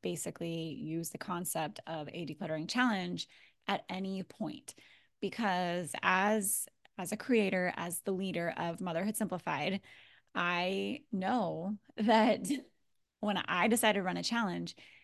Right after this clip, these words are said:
is based on when it's good and convenient for me. And I do my best to do it at times of the, the year where I know moms are also wanting to declutter,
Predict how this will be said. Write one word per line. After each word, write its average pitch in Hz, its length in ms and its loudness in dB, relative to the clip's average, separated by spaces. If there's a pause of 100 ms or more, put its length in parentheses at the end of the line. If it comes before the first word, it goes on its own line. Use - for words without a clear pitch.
(160)
is 175 200 0
based 233 320 2
on 339 160 2
when 311 140 4
it's 262 200 0
good 190 560 -2
and 175 200 -6
convenient 175 440 -4
for 170 120 -10
me. - 280 -8 (640)
And 185 200 0
I 170 120 2
do 240 160 2
my 262 160 4
best - 600 -4
to 175 80 -6
do 185 140 0
it 175 80 -2
at 180 120 0
times 185 340 -6
of 170 80 -6
the, 170 240 -4 (100)
the 202 80 0
year 170 320 0
where 170 380 -2
I 180 100 -4
know 175 320 -2
moms 175 560 -4 (300)
are 180 240 0
also 180 720 -2 (580)
wanting 175 380 -4
to 190 100 -6
declutter, 170 500 -2